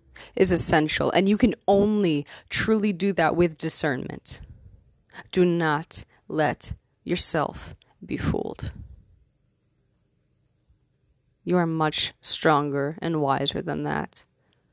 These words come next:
Otherwise, you would not have gravitated over here <laughs> to my circle. So be good to yourself. Be discerning to your environment and to these things around you.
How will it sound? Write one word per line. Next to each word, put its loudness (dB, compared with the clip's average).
Otherwise, 2
you -6
would 0
not -4
have -8
gravitated -2
over -2
here -10
<laughs> -6
to -4
my 2
circle. 0
So 0
be 0
good 0
to 2
yourself. -2
Be 2
discerning -2
to -4
your 2
environment -2
and -2
to -10
these 0
things 4
around 0
you. 0